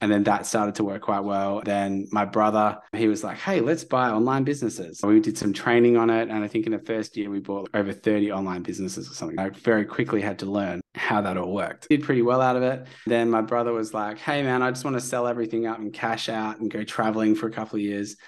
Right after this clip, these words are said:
It took us, like, two or three years of grind to get it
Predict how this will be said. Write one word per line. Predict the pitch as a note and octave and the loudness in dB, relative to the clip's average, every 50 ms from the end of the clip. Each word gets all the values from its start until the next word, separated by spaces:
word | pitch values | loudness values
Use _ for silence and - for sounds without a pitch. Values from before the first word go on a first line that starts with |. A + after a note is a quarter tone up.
| - - | -4 -4
It | A2+ A2+ | -4 -2
took | - - C3+ B2+ | 0 0 2 2
us, | B2+ A2+ - - | 2 0 2 0
like, | G#2+ G2+ G2+ - - | -2 -2 -2 -8 -4
two | - C3 A#2 | 0 2 2
or | A2 | 2
three | A2 - G#2+ G#2 | 2 2 0 2
years | G#2 G2+ G2 A2 | 0 0 -2 -4
of | G2+ G2 | -6 -4
grind | - - A2 A2 G#2+ G#2 G2+ G2 G2 G2+ G2+ - - _ _ _ _ - | 0 2 4 4 4 4 2 0 -2 -4 -4 -6 -10 _ _ _ _ -10
to | - A2+ | -8 -4
get | G#2+ - A2+ G#2+ G#2 | 0 2 2 2 0
it | G2 - | -2 -8